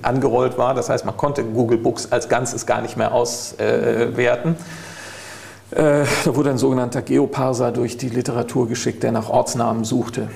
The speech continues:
Und, äh, die wurden dann, äh, sozusagen in einer Art Gazettier, es wurde sozusagen ein Ortsverzeichnis aus Google Books, ein Verzeichnis antiker Orte,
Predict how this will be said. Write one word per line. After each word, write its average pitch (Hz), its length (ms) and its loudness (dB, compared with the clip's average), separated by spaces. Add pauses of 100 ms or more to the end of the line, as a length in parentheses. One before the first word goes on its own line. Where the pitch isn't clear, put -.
(180)
Und, 113 240 -4 (220)
äh, 110 220 0 (100)
die 113 180 -2
wurden 113 280 2
dann, 107 560 0
äh, 107 420 -4
sozusagen 110 540 -4
in 110 120 -4
einer 110 260 -2
Art 113 180 -6
Gazettier, 113 520 -2
es 107 180 -4
wurde 113 180 -2
sozusagen 117 320 -2
ein 110 160 -2
Ortsverzeichnis 120 1120 2
aus 123 220 0
Google 120 280 4
Books, 117 440 -2
ein 110 200 0
Verzeichnis 113 600 -2
antiker 113 500 2
Orte, 113 300 2